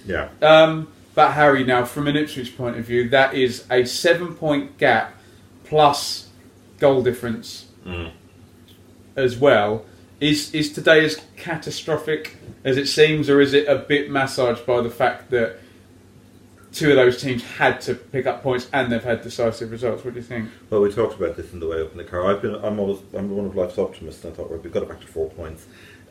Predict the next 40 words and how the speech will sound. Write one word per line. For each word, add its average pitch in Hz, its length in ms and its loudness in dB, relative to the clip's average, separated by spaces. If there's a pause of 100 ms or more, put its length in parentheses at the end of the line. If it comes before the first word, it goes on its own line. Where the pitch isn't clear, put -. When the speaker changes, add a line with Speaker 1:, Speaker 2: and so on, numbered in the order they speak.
Speaker 1:
Um, 85 480 -10
and 80 300 -16 (120)
I - 60 -14
thought, 85 180 -12
"Well, 87 140 -8
maybe 87 240 -6
today 80 540 -10 (240)
things, 85 320 -18 (300)
things 85 200 -14
could - 160 -20
go, 85 200 -10
in 98 100 -6
a 92 40 -4
way, 87 220 0
c-, - 60 -18 (340)
could, 95 220 -12
could - 240 -10
work - 180 -4
in 82 80 -14
our 80 80 -12
favour." 90 500 -8 (320)
Um, 82 440 -10
but 85 260 -4 (500)
it, - 100 -10 (160)
it, 101 260 -4
today 104 260 -2
was 95 140 -2
probably 85 400 -8 (1040)
the 98 60 -12
worst 85 380 -10
possible 90 360 -14
outcome 87 300 -12
we 82 60 -16
could 80 160 -16
have 80 100 -18
had 87 280 -10
in 80 100 -20
terms 85 380 -16
of 85 180 -8
Speaker 2:
Mm. 107 340 -6